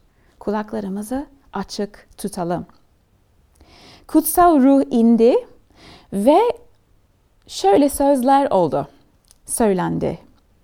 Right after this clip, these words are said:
"Savaşmak zorunda kalmayacaksınız. Aynı zamanda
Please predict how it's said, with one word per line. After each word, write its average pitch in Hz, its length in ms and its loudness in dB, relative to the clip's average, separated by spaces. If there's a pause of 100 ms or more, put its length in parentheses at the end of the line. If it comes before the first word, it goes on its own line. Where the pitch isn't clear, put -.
(480)
"Savaşmak 262 920 -4 (120)
zorunda 202 760 -8 (300)
kalmayacaksınız. - 1200 -16 (1500)
Aynı 277 280 -2
zamanda 202 580 -4